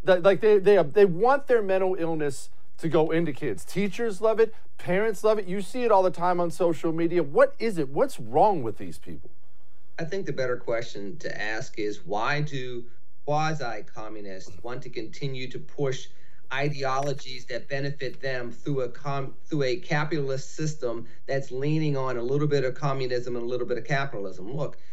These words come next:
Speaker 2: the reason why you see some of the things that we're seeing in, in school districts across the, the, the country is the fact that there's a free market system that has allowed America to have the most robust economy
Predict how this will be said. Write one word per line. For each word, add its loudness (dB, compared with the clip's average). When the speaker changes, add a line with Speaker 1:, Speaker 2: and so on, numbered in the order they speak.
Speaker 2:
the 2
reason 2
why 0
you -2
see -2
some -2
of 0
the -2
things -2
that -2
we're -2
seeing -2
in, -2
in -2
school 0
districts 0
across -2
the, -2
the, -2
the -2
country 0
is 0
the -2
fact 0
that 0
there's 2
a 0
free 2
market 0
system -2
that 0
has -2
allowed 0
America 0
to -2
have -2
the -2
most -2
robust 0
economy 0